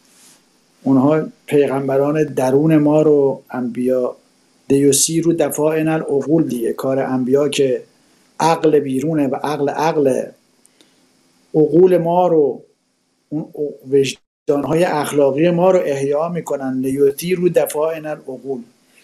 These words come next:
اون هدایت مثل چراغ نوره، نور هم ظاهره هم مظهر. نور دیگه جارچی نیست که بیاد جار بزنه بگه آقا مثلاً الان روز است یا الان شب است.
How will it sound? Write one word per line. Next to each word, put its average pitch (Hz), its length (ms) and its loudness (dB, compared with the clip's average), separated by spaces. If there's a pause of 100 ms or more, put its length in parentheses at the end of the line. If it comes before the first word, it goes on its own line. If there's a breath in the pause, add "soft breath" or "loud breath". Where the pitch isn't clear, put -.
(320 loud breath)
اون 214 160 4
هدایت 170 560 4
مثل - 180 -4
چراغ 185 480 2
نوره، 165 460 -2
نور 185 280 -2
هم 202 160 0
ظاهره 180 440 4
هم 202 140 0
مظهر. 156 540 0 (840)
نور 160 480 0
دیگه 208 220 -2
جارچی 175 640 2
نیست 240 300 0
که 185 120 -4
بیاد 165 360 -4
جار 175 360 2
بزنه 170 380 -4
بگه 160 200 -6
آقا 165 240 0
مثلاً 156 260 -8
الان 165 380 -8
روز 165 280 -4
است 175 220 2
یا 170 120 -2
الان 156 200 -2
شب 170 340 2
است. - 260 -12